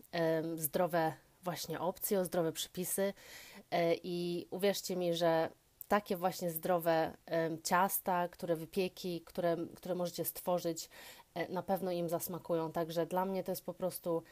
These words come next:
tutaj jest akurat, em, jest dla mnie na przykład łatwe, e, i wiele osób, naprawdę wiele, które spróbowało po prostu moich takich naturalnych słodkości,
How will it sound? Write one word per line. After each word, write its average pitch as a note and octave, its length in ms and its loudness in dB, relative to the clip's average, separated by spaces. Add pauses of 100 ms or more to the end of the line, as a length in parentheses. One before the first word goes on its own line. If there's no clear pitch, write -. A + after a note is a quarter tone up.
(720)
tutaj G#3 280 2
jest F#3 160 2
akurat, F3 480 2
em, E3 520 2 (1040)
jest F#3+ 220 -6
dla F#3 120 2
mnie F#3 120 0
na F3 80 2
przykład D#3+ 240 -6
łatwe, E3 480 2 (380)
e, E3 380 2 (560)
i F3+ 280 -4 (100)
wiele B3 320 8
osób, E3 320 -4
naprawdę E3+ 420 0
wiele, E3 260 2
które D3+ 260 -6
spróbowało D#3 440 -2
po D#3 120 -10
prostu D#3 300 -8
moich D#3 220 -6
takich D#3+ 380 -10
naturalnych D#3 600 -6
słodkości, D#3 680 -8